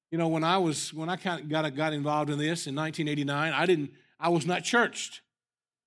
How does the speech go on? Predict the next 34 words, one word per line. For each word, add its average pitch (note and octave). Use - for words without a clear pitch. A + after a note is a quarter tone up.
So D#3
I F3
didn't G#3+
know B3
about E3+
all D3+
the C#3
excesses, C#3+
you B2+
know. B2
I C#3+
didn't F#3+
know G#3
there F#3
had D#3+
been D3
Kingdom D#3
Now C3+
this, C3
and B2
there C#3+
had C#3
been C3+
Sons E3
of D3
God D3
that, C3
and A2+
all C#3+
the, B2+
the C3+
excesses, D#3
you C#3+
know. C3